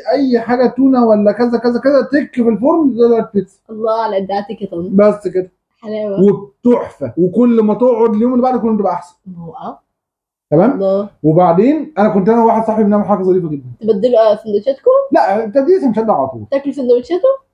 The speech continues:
Speaker 1: لا إله إلا الله، لا.
Speaker 2: <laughs> أمال.
Speaker 1: كنا بنعمل إيه؟ إحنا ما، يعني، أنا ما كنتش شايف كورة، بس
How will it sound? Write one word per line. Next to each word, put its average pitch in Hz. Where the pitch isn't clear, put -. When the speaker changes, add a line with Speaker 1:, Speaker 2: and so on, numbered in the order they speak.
Speaker 1:
لا 147
إله 135
إلا 180
الله، 202
لا. 247
Speaker 2:
<laughs> -
أمال. 214
Speaker 1:
كنا 165
بنعمل 202
إيه؟ 175
إحنا 233
ما، 170
يعني، 160
أنا 196
ما 202
كنتش 214
شايف 196
كورة، 175
بس 139